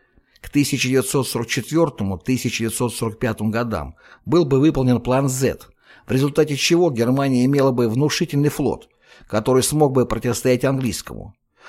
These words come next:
Но на дворе было третье сентября тысяча девятьсот тридцать девятого года.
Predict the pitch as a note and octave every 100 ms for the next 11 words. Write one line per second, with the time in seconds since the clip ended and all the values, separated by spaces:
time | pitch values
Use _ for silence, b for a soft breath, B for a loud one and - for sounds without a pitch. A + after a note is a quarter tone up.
0 | B F2 B2 C#3+ C#3+ D#3+ F3+ D#3 D3+ C3
1 | C3+ C#3+ - B2+ - A#2 A2 B2+ C#3 C#3
2 | - C3 A#2+ A2 G2+ G#2+ G#2+ - A#2+ A2
3 | A#2+ A#2+ G2+ A#2+ A#2 B2+ C3 G#2+ - G#1